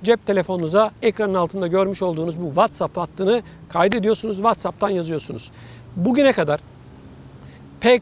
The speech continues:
çok vatandaşımız emekliliğe kavuştu, maaşlarını aldı, bankaya paraları yatıyor. Pek çok vatandaşımızın işlemleri devam ediyor.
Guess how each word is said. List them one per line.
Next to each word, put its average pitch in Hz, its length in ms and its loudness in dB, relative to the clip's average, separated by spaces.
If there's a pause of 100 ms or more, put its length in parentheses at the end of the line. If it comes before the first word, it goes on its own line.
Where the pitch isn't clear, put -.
çok - 260 -2
vatandaşımız 202 880 0
emekliliğe 180 760 0
kavuştu, 214 560 -2
maaşlarını 175 800 -2
aldı, 202 380 2
bankaya 185 380 2
paraları 165 420 0
yatıyor. 202 520 2 (580)
Pek 226 180 4
çok 208 200 2
vatandaşımızın 190 840 2
işlemleri 180 580 0
devam 185 340 4
ediyor. 226 300 2